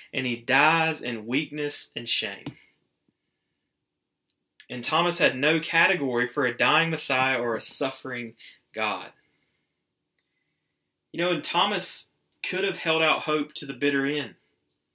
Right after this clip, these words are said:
Now, we know he wasn't present at the cross, but he could have been keeping track of these events and just holding on to hope that, that Christ was gonna take decisive action.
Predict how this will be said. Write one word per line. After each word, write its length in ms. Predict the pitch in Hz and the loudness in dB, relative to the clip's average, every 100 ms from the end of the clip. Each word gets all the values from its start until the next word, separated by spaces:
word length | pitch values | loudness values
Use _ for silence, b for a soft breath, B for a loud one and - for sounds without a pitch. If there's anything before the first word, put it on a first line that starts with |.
| _ _ _ _ _ _ _ _ - | _ _ _ _ _ _ _ _ -10
Now, 100 | 120 | -6
we 120 | 139 | -4
know 140 | 151 156 | -2 0
he 120 | 143 | 2
wasn't 380 | 143 143 131 - _ - | 2 0 -4 -8 _ -8
present 480 | 131 135 135 127 - _ _ _ _ - | 0 0 0 -6 -12 _ _ _ _ -4
at 160 | 131 - | -4 -4
the 60 | |
cross, 840 | - 123 131 135 139 - - - - _ _ - | -4 2 4 4 4 2 2 -6 -14 _ _ -14
but 140 | 110 | -10
he 60 | 131 | -6
could 160 | 143 135 | -4 -2
have 80 | |
been 160 | 135 123 | -4 -4
keeping 320 | 147 139 135 | -2 -2 -2
track 340 | - 127 131 135 | -4 -4 -4 -4
of 60 | |
these 160 | 127 120 | -8 -8
events 480 | 113 127 135 - 123 | -6 -4 -4 -6 -10
and 80 | |
just 160 | 120 - | -8 -6
holding 320 | 143 160 156 | -4 -4 -4
on 160 | 151 135 | -6 -6
to 40 | |
hope 320 | - 143 135 | -4 -4 -4
that, 140 | 117 107 | -6 -8
that 160 | 117 | -8
Christ 420 | - 127 139 135 139 | -8 -6 -4 -4 -8
was 120 | 127 | -8
gonna 200 | 127 117 | -8 -8
take 360 | - 131 131 B B - | -6 -6 -6 B B -10
decisive 640 | - - 120 139 - 123 - | -2 0 0 -4 -4 -6 -2
action. 520 | 135 123 - 117 | -2 -2 -4 -6